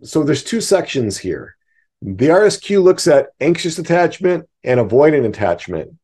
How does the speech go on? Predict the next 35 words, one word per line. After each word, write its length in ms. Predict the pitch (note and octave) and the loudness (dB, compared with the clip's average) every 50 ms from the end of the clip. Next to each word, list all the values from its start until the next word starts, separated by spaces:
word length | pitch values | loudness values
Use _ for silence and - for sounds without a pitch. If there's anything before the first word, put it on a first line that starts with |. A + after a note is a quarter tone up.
| _ _ _ _ _ _ _ _ - _ _ _ _ - | _ _ _ _ _ _ _ _ -20 _ _ _ _ -2
And 420 | D#3 D3+ D3 D3 C#3+ C#3 C3+ B2 | 0 2 2 4 2 2 0 -2
the 280 | B2 A#2 - A#2 B2+ B2 | -6 -6 -4 -2 -2 0
first 280 | - F#3 F#3+ E3+ - | 2 2 2 2 2
area 300 | F3 E3 E3+ E3 D#3+ D3+ | 0 2 2 4 4 4
is 320 | C#3 C3 B2 B2 G#2 F#2+ F#2+ | 4 2 2 0 0 -2 -6
general. 720 | F#2+ G2+ D#3 D#3 D3 B2+ A2+ G#2+ G#2+ A#2 D3+ F3 F3+ E3 - | -4 0 2 2 4 4 2 2 4 4 2 2 -2 -6 -8
You'll 140 | F#2+ G#2 G#2+ | -4 -4 -4
see 200 | - - C#3 C3 | -4 -4 -4 0
that 340 | A#2 B2 B2 A#2+ B2 A#2+ - | 2 2 4 4 2 0 -2
in 280 | - A2+ A2 A2 A2 | -4 -4 -4 -4 -4
cells 580 | G#2+ - C3+ A#2+ A2 A2 A2 A2 A2 G#2+ G#2+ - F2+ F2 E2+ - _ _ _ _ - - G2 | -6 -2 0 0 2 2 0 0 -2 -2 -4 -6 -10 -12 -14 -20 _ _ _ _ -18 -14 -8
B 260 | F#2 A#2 C3 C3+ G#2+ | -4 -2 -2 0 0
eight 300 | A#2 A#2+ C3 C3+ C3 - | 0 0 0 0 0 -4
and 200 | A#2 A2 G#2 F#2 | -4 -4 -4 -4
B 200 | G#2 A2+ B2 C3+ | -4 -2 -2 0
nine. 580 | B2 A2 G2+ G2 F#2+ F#2+ G#2+ B2 D3 C#3+ C3 - _ _ _ _ _ _ _ _ _ _ _ _ | 0 0 0 0 -2 -2 -4 -4 -6 -8 -12 -18 _ _ _ _ _ _ _ _ _ _ _ _
I'm 120 | - A2 G#2 | -6 -4 -2
sorry, 400 | - B2+ G#2+ G2 F#2+ F2 E2 - _ - | 0 2 2 2 2 0 -2 -8 _ -10
B 140 | - A#2 A#2+ | -6 -4 -2
nine 320 | A#2 A#2 A#2 A#2 A#2 A#2 | -2 0 0 0 0 0
and 180 | A#2 A2 G#2+ F#2+ | 0 -2 -2 -4
B 140 | G#2+ A2+ A2 | -6 -8 -8
ten. 460 | A2 - G#2+ G2 F2 F2 F#2 F#2 F2+ | -8 -8 -6 -6 -6 -6 -8 -8 -6
That's 220 | - F#2+ - - | -6 -8 -8 -8
general 440 | - - A#2+ B2+ C3+ C#3+ C#3 B2+ A#2 | -6 0 2 2 2 2 2 2 2
attachment. 640 | G#2+ G#2 - G2 F2 E2+ - - G#2 A#2 B2+ B2+ _ _ _ - - _ - | 0 0 -2 -2 -4 -4 -6 -6 -6 -6 -6 -8 _ _ _ -20 -14 _ 0
But 120 | C#3+ D3+ | 2 4
then 100 | F3+ G3+ | 4 6
there's 200 | G#3 G3+ F#3+ - | 6 4 4 4
specific 420 | - - E3 D#3+ G3 F#3+ F#3 E3+ | 2 -2 0 2 2 2 2 4
measures 280 | E3 E3+ D#3+ C#3 C#3 B2+ | 2 2 0 0 0 -2
of 100 | C#3 B2+ | -2 -2
attachment 440 | - C#3 C#3 C#3 C3+ - C#3 B2 - | 0 0 0 0 0 -2 -4 -6 -4
to 80 | - G#2+ | -4 -4
mother, 640 | G#2+ A2 A#2+ C#3 D#3 E3 F#3 G3 G3+ G3+ F3+ E3 | -2 0 2 2 4 4 4 4 4 2 -2 -6